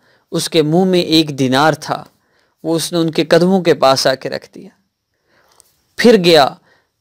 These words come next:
फिर दोबारा आया, उसके मुंह में दीनार था। इस तरह सोलह चक्कर, एक रिवायत में आता है, उसने लगाया, सोलह दीनार, और फिर आखिरी चक्कर में,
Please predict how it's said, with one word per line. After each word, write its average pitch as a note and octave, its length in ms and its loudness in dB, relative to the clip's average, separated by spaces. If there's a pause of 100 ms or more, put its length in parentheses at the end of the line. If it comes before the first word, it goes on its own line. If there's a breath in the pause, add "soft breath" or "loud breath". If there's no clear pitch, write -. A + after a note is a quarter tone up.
फिर G#3 140 0
दोबारा D#3+ 460 2
आया, C#3 280 2
उसके D3 260 -8
मुंह D#3 160 -6
में C#3 160 -4
दीनार B2+ 380 -4
था। C3 220 -12 (460 soft breath)
इस - 220 -6
तरह F3 180 4
सोलह G#3+ 460 4
चक्कर, D#3+ 320 0
एक D3 160 0
रिवायत C#3 380 -2
में C#3 80 -8
आता B2+ 200 -6
है, B2+ 140 -4
उसने D3+ 220 -12
लगाया, - 220 -20 (560 soft breath)
सोलह F3 560 4
दीनार, C3+ 480 0
और B2+ 200 -6
फिर F#3 160 2
आखिरी E3 340 2
चक्कर D3 300 -2
में, D#3 180 -8